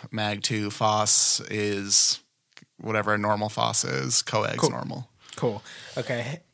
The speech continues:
Speaker 2: Hey, Mister Kidney Doctor. Um, I have a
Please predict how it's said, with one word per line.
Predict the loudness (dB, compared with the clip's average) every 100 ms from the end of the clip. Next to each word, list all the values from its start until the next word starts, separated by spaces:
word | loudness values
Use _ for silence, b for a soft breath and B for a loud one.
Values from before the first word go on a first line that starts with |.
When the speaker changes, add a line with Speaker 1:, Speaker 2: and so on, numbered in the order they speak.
| _ 2
Speaker 2:
Hey, | 6
Mister | 6 4 0
Kidney | 0 0 0 0 0
Doctor. | 0 0 0 0 0 -4
Um, | 0 2 2 -2 -8 B B B 0
I | 2
have | 6
a | 6 6 4 0